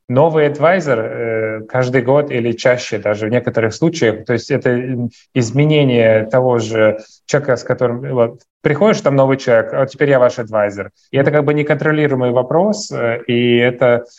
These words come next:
не помогает, э, стабильности, и надо всю эту проблематику объяснить, какие планы, какие там, эм, зачем мы открывали счета и так далее. Поэтому,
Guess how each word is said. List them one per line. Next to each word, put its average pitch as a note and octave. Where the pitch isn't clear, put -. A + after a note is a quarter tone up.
не C3+
помогает, C#3+
э, G#2+
стабильности, D3+
и G#2+
надо A#2
всю A#2+
эту A2
проблематику A#2
объяснить, A#2+
какие A2+
планы, C#3
какие A2
там, G#2+
эм, G#2
зачем A#2+
мы C#3+
открывали B2+
счета A#2
и G#2+
так G#2+
далее. C#3
Поэтому, C#3+